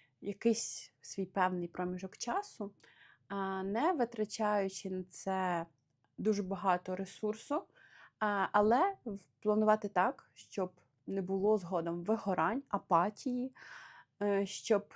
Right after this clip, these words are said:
цілі поставлені були власними, а не чужими. І сьогодні я з вами поділюсь своєю авторською формулою, так званою, а, як я це роблю, як мене завжди рятують мої ж власні знання.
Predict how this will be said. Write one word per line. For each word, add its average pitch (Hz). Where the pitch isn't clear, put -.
цілі 226
поставлені 175
були 185
власними, 185
а 220
не 220
чужими. 220
І 269
сьогодні 277
я 254
з 226
вами 208
поділюсь 214
своєю 202
авторською 254
формулою, 240
так 269
званою, 262
а, 220
як 233
я 196
це 240
роблю, 247
як 208
мене 202
завжди 196
рятують 208
мої 202
ж 196
власні 208
знання. 202